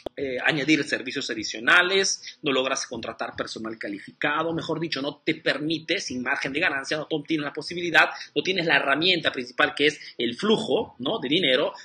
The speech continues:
de poder hacer crecer tu negocio, ¿no? Entonces... No bajes tus precios porque bajas tu margen de ganancia y sin margen de ganancia no hacemos nada. La verdad es así, chicos, que la voluntad, que la, las ganas,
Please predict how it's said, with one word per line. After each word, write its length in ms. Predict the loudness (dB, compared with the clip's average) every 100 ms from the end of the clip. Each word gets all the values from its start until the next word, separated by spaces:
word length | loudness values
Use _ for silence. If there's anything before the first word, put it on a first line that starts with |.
| _
de 160 | 0 2
poder 480 | 4 4 4 4 0 -12 -2
hacer 440 | -2 2 0 -2 -6
crecer 380 | -4 -4 -6 -8
tu 140 | -10
negocio, 480 | -10 -10 -12 -14 -10
¿no? 160 | -6 -4
Entonces... 340 | 0 0 -2 -6 -20 -20 _ -6
No 200 | 4 6
bajes 280 | 6 4 -2
tus 120 | -2
precios 260 | 0 0 -2
porque 300 | -2 2 4
bajas 280 | 4 2
tu 100 | 0
margen 260 | 0 0 0
de 60 | 2
ganancia 360 | 2 2 0
y 40 | -4
sin 200 | -2 8
margen 320 | 8 8 4
de 80 | 6
ganancia 440 | 6 4 2 0
no 40 |
hacemos 320 | 0 0 0 8
nada. 420 | 8 8 4 -4 0
La 100 | 4
verdad 220 | 6 6
es 100 | 6
así, 220 | 4 2
chicos, 280 | 4 2 2
que 120 | 0
la 100 | 0
voluntad, 680 | 4 4 4 0 4 6 6 2 -6
que 220 | -2 0
la, 340 | 2 2 2 0 -4 -16 -12 -2
las 220 | -2 6
ganas, 680 | 12 12 12 8 4 2